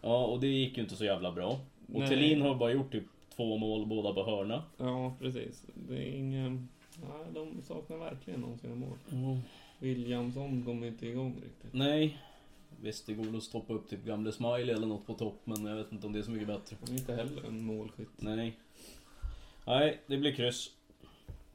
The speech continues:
Speaker 2: Det blir kryss, ja.
Speaker 1: Så
Speaker 2: Så ta
Speaker 1: åker vi till västkusten och tittar på ett västkustderby då.
Speaker 2: El Vestico.
Speaker 1: El Vestico.
Speaker 2: Det heter så.
Speaker 1: Ja, jag vet.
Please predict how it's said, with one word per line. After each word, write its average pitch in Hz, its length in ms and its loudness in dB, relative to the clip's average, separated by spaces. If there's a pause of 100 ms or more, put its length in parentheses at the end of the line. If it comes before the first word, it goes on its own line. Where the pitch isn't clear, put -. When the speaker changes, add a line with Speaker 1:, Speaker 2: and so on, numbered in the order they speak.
(220)
Speaker 2:
Det 139 300 6
blir 156 180 4
kryss, 113 480 -4
ja. 131 400 4
Speaker 1:
Så - 160 -8
Speaker 2:
Så 135 100 6
ta 135 380 10
Speaker 1:
åker 151 220 8
vi 151 60 10
till 147 80 6
västkusten 151 520 6
och 127 60 2
tittar 131 160 4
på 127 60 2
ett 127 80 0
västkustderby 127 680 4
då. 107 80 0 (120)
Speaker 2:
El 120 120 8
Vestico. 139 560 6 (580)
Speaker 1:
El 131 160 4
Vestico. 143 540 10 (160)
Speaker 2:
Det 127 80 -2
heter 139 280 -4
så. 123 100 -6 (340)
Speaker 1:
Ja, 127 180 -2
jag 131 80 0
vet. 131 220 -4